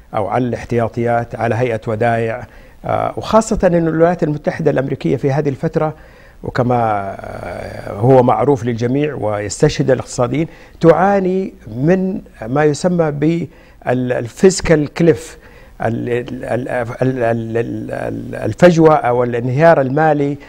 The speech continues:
المحتمل. نرجو أن لا يحدث هذا، لكن لو حدث، آه،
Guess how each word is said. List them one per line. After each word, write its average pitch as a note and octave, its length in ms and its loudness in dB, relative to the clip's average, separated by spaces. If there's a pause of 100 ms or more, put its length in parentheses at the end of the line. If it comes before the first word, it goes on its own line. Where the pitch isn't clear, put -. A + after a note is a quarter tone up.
(140)
المحتمل. C3 600 2 (580)
نرجو E3+ 300 6
أن A#2+ 120 0
لا C3+ 120 4
يحدث A#2 400 0
هذا، G2 220 -2
لكن B2+ 300 -2
لو G#3 160 6
حدث، E3+ 520 0
آه، B2+ 220 -10